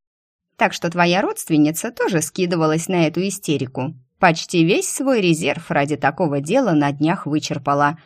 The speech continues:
До сих пор до конца не восстановилась. Но зато они всем классом всё же собрали три капли чистой силы. Да ещё мне пообещали сверх того два золотых,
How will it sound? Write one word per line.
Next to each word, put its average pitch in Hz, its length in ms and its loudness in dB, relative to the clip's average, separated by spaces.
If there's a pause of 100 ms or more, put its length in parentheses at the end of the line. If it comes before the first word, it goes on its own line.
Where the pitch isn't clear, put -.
(160)
До 175 200 2
сих - 240 -6
пор 165 240 2
до 151 120 0
конца 156 340 -2
не 151 140 2
восстановилась. 165 880 -2 (260)
Но 220 140 0
зато 170 280 2
они 165 220 6
всем 160 300 0
классом 165 600 -2
всё 147 220 -4
же 139 100 -6
собрали 220 520 0
три 156 200 0
капли - 360 0
чистой 139 440 -4
силы. 175 500 -2 (260)
Да 349 100 4
ещё 214 300 2
мне 190 280 4
пообещали 151 720 0
сверх 151 380 -6
того 151 440 2
два 160 300 4
золотых, 165 640 0